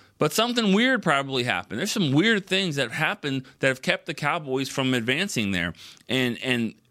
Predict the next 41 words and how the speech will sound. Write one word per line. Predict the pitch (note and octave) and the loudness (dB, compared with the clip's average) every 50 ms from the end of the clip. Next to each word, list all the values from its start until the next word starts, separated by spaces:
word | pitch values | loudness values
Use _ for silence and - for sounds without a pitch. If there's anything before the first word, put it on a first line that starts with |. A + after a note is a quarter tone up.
| _ - | _ -20
the | G#2 A2+ A2+ B2+ C3+ C#3 | -18 -14 -6 -2 0 2
main | C3 E3+ G#3+ C#4 D4 | 4 4 2 2 2
reason | A#3+ G3+ F3 C#3+ D3 D3 | 2 0 0 2 0 -2
is | D3 C#3 | -2 0
'cause | - - D3+ | 0 -2 0
they | D3 D3 | 0 0
just | D3 D3 D3 | -2 0 -4
haven't | D3+ C#3+ C#3 C3+ | -4 -2 -2 -2
been | B2+ A#2 | -2 0
good | G#2+ D3+ G#3 G#3+ | 0 0 0 0
enough. | D#3+ G2+ D#2+ A1 - - | -2 -4 -6 -8 -6 -4
I | F#2+ | 0
mean, | A2+ A#2+ B2 | 0 0 0
we, | A#2+ B2+ B2 | 0 0 0
we | - A#2 B2 | 0 0 0
know | A#2+ C3+ E3 F3+ E3 | 2 2 2 2 2
that, | C#3+ C#3+ C#3 A2 - | 2 0 0 0 -2
but, | - B2 - - - - - _ _ - | -2 -4 -4 -4 -16 -20 -20 _ _ -2
but | B2+ C3 | 0 0
you | C#3+ | 0
can't | C#3+ - G3+ F#3+ F3 B2 - | 2 2 0 0 -2 -4 0
tell | - G3 G3 F#3 | 0 2 2 2
me | E3 D3 C3+ C3 C3 | 0 0 0 0 0
some, | A#2 - - C3+ C3 B2 A2+ | -2 0 0 0 0 0 -2
some | - - C3 A#2+ | -2 0 0 0
strange | A#2 - - - - C#3+ D#3 E3+ F3 E3 D3 - | 0 -2 -4 -2 0 0 2 2 0 -2 -4 -2
things | - D#3 D#3 C#3+ B2+ A#2+ | -2 -2 -2 -2 -2 -4
you | B2 C3 | -4 -4
just | C3+ C3+ - | -4 0 0
don't | D3+ C#3 C3 | -2 0 0
see | - - E3+ E3+ D#3 | -4 -2 0 0 0
every | C3+ A2 A2 A2+ | 0 0 0 0
day | G#2+ A2 G#2+ G#2+ G#2 - - - - _ | 0 2 0 0 -2 -4 -10 -20 -16 _
haven't | - B2+ C#3 C#3 C3+ A2+ F#2+ | -2 0 0 0 -4 -10 -14
happened | - - C3+ C#3 C3 - G2+ G2 G#2 | -6 -4 -4 -4 -2 -4 -4 -2 -2
in | G#2 G2+ | 0 0
these | G#2+ A2 G#2 | 0 0 -2
playoff | - - - C#3 C#3 C3 A2+ G2 F#2 - | -4 -4 -2 0 2 2 0 0 -2 -6
losses. | F2+ C#2+ B1 - - G#1+ C2 E2+ | -8 -6 -6 -6 -8 -8 -6 -4
And | F#2 F#2 G2 | -4 -4 0
so, | - A2 G#2+ G#2 | 2 0 0 0